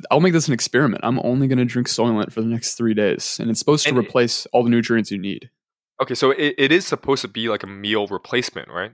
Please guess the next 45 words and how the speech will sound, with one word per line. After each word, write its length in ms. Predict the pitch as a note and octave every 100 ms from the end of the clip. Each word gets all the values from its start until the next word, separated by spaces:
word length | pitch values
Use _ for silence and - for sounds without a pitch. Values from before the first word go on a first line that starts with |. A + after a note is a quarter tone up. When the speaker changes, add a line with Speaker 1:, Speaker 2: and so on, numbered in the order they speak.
| -
Speaker 1:
Yeah, 260 | D#3 D3
they 140 | C3+ D3
put 160 | F3
a 40 | G3+
disclaimer. 600 | D#3+ - B2 B2 D#3+ D3
They're 160 | C3
like, 340 | A#2 A2 G2+ - _ _ _ _ _ _ _ _ _
uh, 320 | B2 A2 D#2 A#1 _ _ _ _ _ _ _ _
<sighs> 220 | - -
what, 360 | B2 C3+ C3+ A2+
they 60 | C#3
have, 160 | C#3+
they 40 | C#3+
have 80 | D3
a 40 |
disclaimer 340 | C#3 C3+ C#3+ B2+
on 80 |
every 140 | A#2+ A#2
bottle. 320 | G#2+ A2+ G#2+
I, 160 | A2 B2+
I, 40 | - - _ _ _ - C3
I 20 |
thought 160 | C3
I 40 | B2
had 80 | A#2
a 40 |
bottle 240 | G#2+ A2
in 60 | A2+
my 60 | G#2+
room. 280 | A2+ A2+ - - _ -
They, 80 |
they 140 | C#3+ D3+
say 220 | - F#3+
it's 140 | F3+
not 160 | D#3 D3+
a 40 |
meal 160 | C3+ C3+
replacement. 520 | A#2+ - A#2 - A#2
It's 80 | A2+
just 180 | B2 -
an 80 | A2+
alternative 600 | G2+ - A2+ G2+ G2+ G2+
for 180 | A2+ G2+
occasional 540 | - - A#2+ A2 G#2+
meals. 540 | G2 G2 F2+ - -